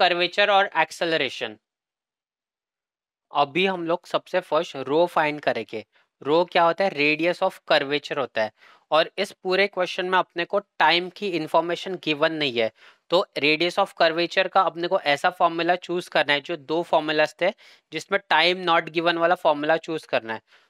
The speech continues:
तो यहाँ पे वो फॉर्मूला लिखते हैं सबसे फर्स्ट, तो वो होता है rho equal to one plus डी वाई by डी एक्स होता है, वन plus डी वाई by डी एक्स,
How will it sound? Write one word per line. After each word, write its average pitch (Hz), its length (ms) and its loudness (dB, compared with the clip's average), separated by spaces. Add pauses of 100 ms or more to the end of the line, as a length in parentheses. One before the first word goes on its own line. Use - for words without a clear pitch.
(100)
तो 165 80 -2
यहाँ 151 260 4
पे 185 60 0
वो 180 140 -2
फॉर्मूला 170 460 2
लिखते 180 300 -2
हैं 180 60 2
सबसे 175 320 -2
फर्स्ट, 156 380 -2 (560)
तो 175 80 -8
वो 156 240 0
होता 185 200 2
है 190 120 4
rho 156 240 -2 (280)
equal 185 420 0 (120)
to 160 100 0 (960)
one 170 300 2 (140)
plus 170 360 2 (640)
डी 147 220 -2
वाई 180 200 4
by 185 280 4
डी 165 180 0
एक्स 175 260 -2
होता 156 300 0
है, 165 180 4 (420)
वन 151 240 0 (120)
plus 170 200 0 (280)
डी 147 180 -4
वाई 156 220 4
by 160 240 2
डी 151 360 -4
एक्स, - 380 -2